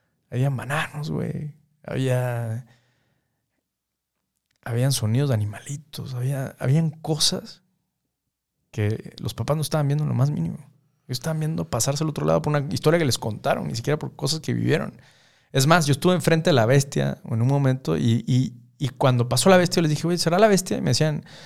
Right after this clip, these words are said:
"No, es que no es, no es lo que". Y de pronto comenzaron a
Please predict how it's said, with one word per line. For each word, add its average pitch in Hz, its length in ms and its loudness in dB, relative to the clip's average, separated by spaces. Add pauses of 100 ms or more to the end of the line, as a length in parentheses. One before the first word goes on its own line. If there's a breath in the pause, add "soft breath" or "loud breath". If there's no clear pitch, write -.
(260 loud breath)
"No, 123 180 2
es 113 60 0
que - 120 -10
no 113 180 -4
es, 123 240 -2
no 113 240 -2
es 113 140 -2
lo 117 100 -4
que". 104 400 -8 (1120 soft breath)
Y 120 80 -16
de 107 60 -6
pronto 123 280 -2
comenzaron 120 380 0
a 117 100 -2